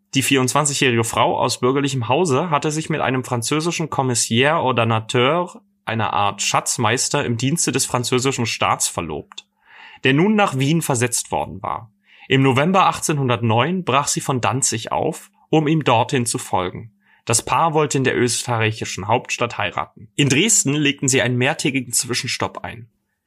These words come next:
Der Sekretär des dort, der, oh, wie ich an jedem Satz hängen bleibe. <laughs> Der Sekretär des dortigen französischen Statthalters war über die Heiratspläne informiert und besorgte der jungen Frau im Hôtel de Bavière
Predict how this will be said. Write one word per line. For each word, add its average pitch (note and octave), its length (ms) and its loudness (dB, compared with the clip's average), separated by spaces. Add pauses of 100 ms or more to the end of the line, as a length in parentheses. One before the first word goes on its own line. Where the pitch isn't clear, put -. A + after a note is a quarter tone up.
(220)
Der A2 60 0
Sekretär C3+ 520 2
des D#3+ 160 -2
dort, D3+ 340 0 (760)
der, G2 180 -4
oh, A2 580 -4
wie C3+ 60 -4
ich B2+ 160 -4
an C3+ 100 -2
jedem F3 520 0
Satz E3 400 0
hängen E3 240 4
bleibe. D#3+ 640 2
<laughs> B4 60 -2 (2000)
Der C3 120 4
Sekretär D#3+ 540 0
des F3 200 -2
dortigen E3 420 0
französischen B2+ 600 -4
Statthalters D3+ 800 -2
war D3+ 140 2
über D#3 140 0
die D3 140 0
Heiratspläne C3+ 720 0
informiert A#2+ 580 -2
und F#3+ 160 -6
besorgte D3+ 460 0
der D3 100 0
jungen C#3 240 -2
Frau D3+ 400 0
im C3+ 180 -2
Hôtel B2 520 2
de C#3 140 0
Bavière A#2+ 640 0